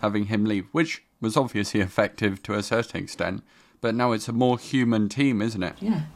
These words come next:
Speaker 2: Mm-hmm. I mean, if you get that cold clinical approach right, it can be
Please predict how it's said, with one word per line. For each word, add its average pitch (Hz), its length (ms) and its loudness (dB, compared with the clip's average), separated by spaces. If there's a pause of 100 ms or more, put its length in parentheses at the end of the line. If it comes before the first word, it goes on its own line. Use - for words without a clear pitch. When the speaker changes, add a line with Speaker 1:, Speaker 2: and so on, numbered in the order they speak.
(200)
Speaker 2:
Mm-hmm. 220 320 6
I 196 60 12
mean, 196 160 10
if 196 180 6
you 147 180 8
get 160 220 10
that 139 220 6
cold 135 340 8
clinical 127 380 2
approach 127 520 6
right, 135 300 10
it - 280 0
can 139 260 10
be 135 440 10